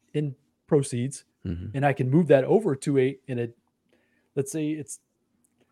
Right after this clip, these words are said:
Speaker 1: so I'm just using hypothetical. I'm trying to think
Speaker 2: Mm-hmm.
Speaker 1: through the process as we're speaking here. So let's say they're two hundred thousand dollar houses.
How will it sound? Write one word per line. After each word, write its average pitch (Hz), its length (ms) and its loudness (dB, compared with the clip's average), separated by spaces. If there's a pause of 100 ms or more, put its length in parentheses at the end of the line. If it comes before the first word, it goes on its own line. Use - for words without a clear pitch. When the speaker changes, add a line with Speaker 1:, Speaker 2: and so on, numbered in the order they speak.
(240)
Speaker 1:
so - 100 -8
I'm 123 80 -6
just 120 160 -8
using 113 200 -6
hypothetical. 107 500 -10
I'm 101 60 -12
trying 117 180 -4
to - 60 -12
think 117 140 -6
Speaker 2:
Mm-hmm. 98 60 -12
Speaker 1:
through 120 120 -4
the 107 100 -6
process 117 440 -4
as 107 140 -8
we're 101 60 -12
speaking 107 360 -8
here. 95 120 -12
So - 160 -2
let's 143 140 2
say 147 160 6
they're 131 300 6 (760)
two 170 180 4
hundred 151 240 2
thousand 139 300 2
dollar 143 120 -4
houses. 104 460 -8